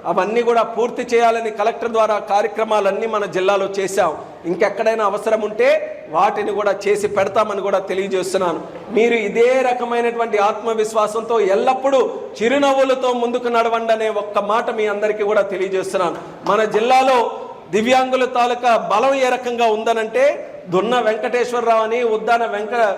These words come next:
రామకృష్ణాపురం, వజ్రపుత్తూరు మండలం, ఆయనతో ఎనిమిది, తొమ్మిది సంవత్సరాల ముందు కలిశాను.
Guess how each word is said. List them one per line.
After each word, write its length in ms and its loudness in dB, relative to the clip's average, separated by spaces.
రామకృష్ణాపురం, 1040 0
వజ్రపుత్తూరు 720 2
మండలం, 440 0
ఆయనతో 440 2
ఎనిమిది, 320 0
తొమ్మిది 320 -2
సంవత్సరాల 420 0
ముందు 200 -4
కలిశాను. 680 -2